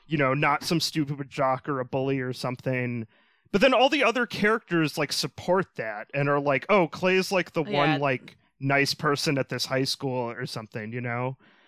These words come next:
Speaker 2: Yeah, they're
Speaker 1: And
Speaker 2: like, "You
Speaker 1: I, I
Speaker 2: are
Speaker 1: just found that
Speaker 2: nice."
Speaker 1: really, right. <laughs>
Speaker 2: Yeah, it is, it is interesting. Something that I found interesting from this from the start is that it does seem like,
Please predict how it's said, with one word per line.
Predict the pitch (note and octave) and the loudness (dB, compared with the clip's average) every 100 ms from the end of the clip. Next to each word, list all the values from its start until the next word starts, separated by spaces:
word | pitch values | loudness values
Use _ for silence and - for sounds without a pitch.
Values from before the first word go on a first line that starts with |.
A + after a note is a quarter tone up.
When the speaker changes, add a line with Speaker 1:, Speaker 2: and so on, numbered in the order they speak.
| _ _ - | _ _ -6
Speaker 2:
Yeah, | A3 | 0
they're | G3+ | 4
Speaker 1:
And | D3+ | 4
Speaker 2:
like, | C#3+ | 4
"You | C#4+ | 4
Speaker 1:
I, | E3 | 4
I | E3+ E3 | 6 4
Speaker 2:
are | |
Speaker 1:
just | E3+ D3+ C#3+ | 2 0 0
found | E3 E3 | 2 2
that | C3+ | 0
Speaker 2:
nice." | |
Speaker 1:
really, | C3+ B2 A#2+ _ _ _ _ _ _ - | 0 -2 -4 _ _ _ _ _ _ -2
right. | E3+ E3 E3+ - | 4 6 6 4
<laughs> | - - - D#3 D#5 - - - _ - _ _ - - | 2 2 -6 -10 -14 -20 -4 -4 _ -6 _ _ -20 -6
Speaker 2:
Yeah, | D4 E4 A3 | 6 6 8
it | |
is, | G#4 A#4+ D#4 - | 6 6 4 0
it | F4 | 2
is | G4+ F4+ | 2 0
interesting. | C4 D4 D4+ - C#4 C4 - | -2 -2 -4 -2 -2 -2 -4
Something | - E4+ G4 | -4 -2 0
that | F#4 | 2
I | D4+ | 2
found | C4 G#3 | 2 0
interesting | G3+ G#3 G#3 F#3 G3 | -2 -6 -6 -6 -6
from | - F#3 E3+ E3 C#3+ | -6 -6 -6 -10 -8
this | E3+ E3+ | -6 -6
from | - D#3+ | -8 -10
the | D#3+ | -10
start | - E3 D#3+ - | -8 -4 -4 -4
is | E3+ | -8
that | E3 | -6
it | F3 | -4
does | B3+ D#4 | -4 -4
seem | B3+ A3 | -4 -2
like, | F#3 E3 - | -2 -2 -8